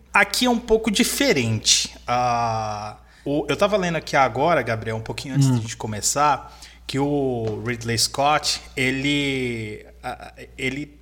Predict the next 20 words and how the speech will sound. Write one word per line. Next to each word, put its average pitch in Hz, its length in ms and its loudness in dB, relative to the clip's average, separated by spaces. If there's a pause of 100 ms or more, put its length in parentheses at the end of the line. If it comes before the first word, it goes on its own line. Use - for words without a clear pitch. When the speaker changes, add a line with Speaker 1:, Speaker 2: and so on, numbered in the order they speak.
Speaker 1:
queria, 160 720 2
é, 117 520 -4 (320)
ele 117 180 -14
deixou, 135 560 -8 (220)
ele, 135 120 -14
ele 135 120 -2
acabou 143 320 0
reconhecendo, 156 760 2
né, 135 140 -4
na 123 60 -6
real, 117 420 -2 (540)
que 180 340 0
ele 180 180 4
não 214 140 0
queria 208 580 0
fazer 175 360 -2
um 175 80 -2
filme 180 260 -4
tão 226 480 0
realista, 135 1300 2